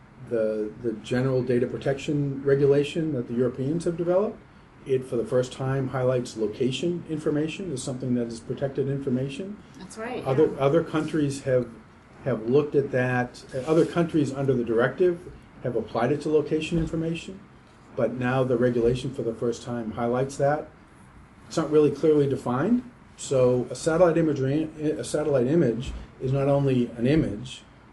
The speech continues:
Speaker 1: but there's a timestamp and there's a lat long associated with it. So you've got location information. It's probably not, or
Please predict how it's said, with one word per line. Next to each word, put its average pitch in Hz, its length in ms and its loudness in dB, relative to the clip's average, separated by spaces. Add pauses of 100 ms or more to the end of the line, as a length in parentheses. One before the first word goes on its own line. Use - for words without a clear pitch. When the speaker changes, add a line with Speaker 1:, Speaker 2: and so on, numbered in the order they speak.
Speaker 1:
but 127 160 -2
there's 113 220 0
a 107 80 2
timestamp 127 760 -4 (180)
and 123 220 -4
there's 113 200 -2
a 110 80 0
lat 123 320 0
long 110 200 -4
associated 104 580 -6
with 95 140 -8
it. 127 100 -8
So - 140 -4
you've 113 120 0
got 113 220 0
location 123 420 -2
information. 107 720 -10 (580)
It's - 220 -8
probably 160 540 2
not, 127 260 0
or 110 160 -2